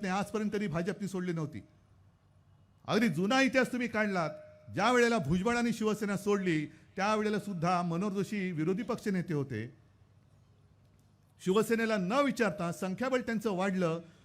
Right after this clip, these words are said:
म्हणून गोपीनाथ मुंडे हे सुधाकरराव नाईकांनी त्यांचं बोट धरून त्यांना विरोधी पक्षनेतेपदाच्या खुर्चीवर बसवलं. इथपासून तो, तो इतिहास सुरू होतो. मला आता त्या खोलामध्ये जायचं नाहीये,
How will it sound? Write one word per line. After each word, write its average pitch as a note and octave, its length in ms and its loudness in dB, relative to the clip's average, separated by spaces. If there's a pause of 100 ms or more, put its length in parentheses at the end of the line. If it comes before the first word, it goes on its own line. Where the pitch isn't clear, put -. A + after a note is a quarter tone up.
(180)
म्हणून A3 420 2 (200)
गोपीनाथ G#3+ 480 -4
मुंडे G3 440 0 (280)
हे G3 120 0
सुधाकरराव G#3 520 -2
नाईकांनी F#3+ 360 -4
त्यांचं F#3 320 -4
बोट G3+ 140 0
धरून F3+ 400 0
त्यांना F#3+ 320 -4
विरोधी F#3 300 2
पक्षनेतेपदाच्या E3 840 -2
खुर्चीवर A#2 280 -4
बसवलं. G2+ 300 -4
इथपासून G3+ 380 -2
तो, G#3 260 -2
तो F#3+ 80 2
इतिहास E3 240 0
सुरू B2 220 -2
होतो. F#2+ 220 -8 (1040)
मला D3+ 200 6
आता G3 160 4
त्या G#3 180 0
खोलामध्ये G#3+ 400 4
जायचं G#3 300 0
नाहीये, B3 280 -6